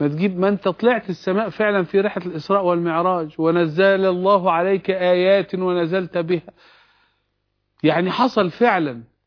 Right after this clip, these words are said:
ما بت-، لماذا لا ترد عليهم وتقول لهم: "إنما طلبتموه قد حصل فعلًا"؟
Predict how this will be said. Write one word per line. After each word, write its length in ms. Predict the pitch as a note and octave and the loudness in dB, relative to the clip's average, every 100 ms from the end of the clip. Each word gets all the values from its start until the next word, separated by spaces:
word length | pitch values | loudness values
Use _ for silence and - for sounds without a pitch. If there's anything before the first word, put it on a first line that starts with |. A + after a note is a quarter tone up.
| _ _ _ _ _ _ | _ _ _ _ _ _
ما 120 | C#3+ D#3+ | -2 0
بت-، 380 | E3+ - A3+ G3 | 0 0 -2 0
لماذا 720 | F3+ G3+ G#3+ C4+ B3+ A3+ G#3 | 0 2 4 4 4 4 4
لا 180 | A#3 A#3 | 2 0
ترد 520 | G#3 G#3 B3+ G3+ G3+ | 0 2 0 2 2
عليهم 600 | E3+ G3 A#3 A3+ G#3+ F#3+ | 4 4 2 2 0 0
وتقول 600 | F3+ F#3+ F3 A3+ A3 G#3+ | 0 -2 -4 -2 2 2
لهم: 240 | A3+ G3+ | 2 0
"إنما 440 | G3+ G3+ G3+ G3 F#3+ | -2 0 0 2 0
طلبتموه 760 | G3 F#3+ E3+ - G#3 B3+ A3 | 0 0 -2 -2 0 2 2
قد 220 | - E3+ | 0 -4
حصل 500 | - A3 G#3+ F#3 E3 | 0 0 0 0 0
فعلًا"؟ 520 | - G#3 D#3+ C3+ G2+ | -2 -2 -2 -4 -8